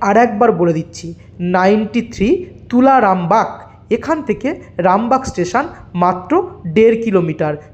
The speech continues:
যেটা কিন্তু আপনারা পায়ে হেঁটে যেতে পারবেন।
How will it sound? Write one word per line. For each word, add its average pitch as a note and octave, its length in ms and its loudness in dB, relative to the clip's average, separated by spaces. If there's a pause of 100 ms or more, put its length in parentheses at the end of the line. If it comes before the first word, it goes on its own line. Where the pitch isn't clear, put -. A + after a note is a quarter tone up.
যেটা G#3+ 280 2
কিন্তু A#3 340 -2
আপনারা F#3 500 0 (180)
পায়ে F#3+ 260 4
হেঁটে - 520 -2
যেতে G3+ 300 2
পারবেন। D3 420 -2